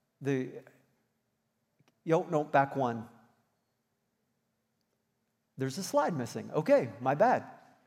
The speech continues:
Uh, that, oh, that's the one I'm looking for, yes. That in our attempts at logical thinking, we tend to skip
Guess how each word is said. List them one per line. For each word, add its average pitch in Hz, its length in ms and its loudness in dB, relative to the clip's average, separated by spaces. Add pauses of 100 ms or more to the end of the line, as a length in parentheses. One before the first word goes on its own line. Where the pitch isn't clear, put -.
(920)
Uh, 127 360 0 (160)
that, 302 240 12
oh, 285 160 12
that's 320 240 8
the 285 100 6
one 220 160 6
I'm 170 100 4
looking 156 240 2
for, 175 180 2
yes. 220 440 4 (520)
That 254 240 10
in 320 180 8
our 330 200 8
attempts 220 680 4
at 214 180 8
logical 208 640 6
thinking, 185 720 0 (580)
we 240 260 4
tend 285 400 2
to 247 80 4
skip - 640 2